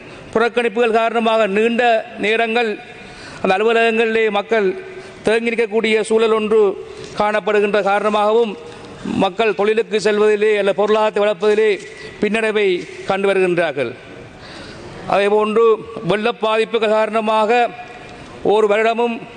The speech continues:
அந்த எங்களிடங்களிலே வெள்ளப்பெருக்கு ஏற்பட்டு அவருடைய காணிகளுக்குள்ளே தொடர்ச்சியாக வெள்ள நீர், அஹ், காணப்படுவதன் காரணமாக மக்கள் பல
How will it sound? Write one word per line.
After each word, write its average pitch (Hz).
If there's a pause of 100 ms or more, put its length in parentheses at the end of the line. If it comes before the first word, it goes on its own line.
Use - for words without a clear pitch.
(680)
அந்த 196
எங்களிடங்களிலே 214
வெள்ளப்பெருக்கு 220
ஏற்பட்டு 226 (880)
அவருடைய 202
காணிகளுக்குள்ளே 220
தொடர்ச்சியாக 214 (420)
வெள்ள 220
நீர், 226 (540)
அஹ், 185
காணப்படுவதன் 208
காரணமாக 214
மக்கள் 208
பல 190